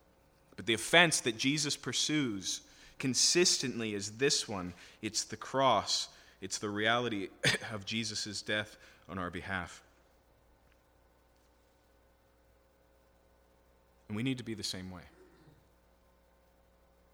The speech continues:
As we talked about when we talked about eating with sinners, we don't do that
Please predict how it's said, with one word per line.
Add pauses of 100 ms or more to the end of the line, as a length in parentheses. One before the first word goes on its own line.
(1200)
As
we
talked
about
when
we
talked
about (760)
eating
with
sinners, (920)
we
don't
do
that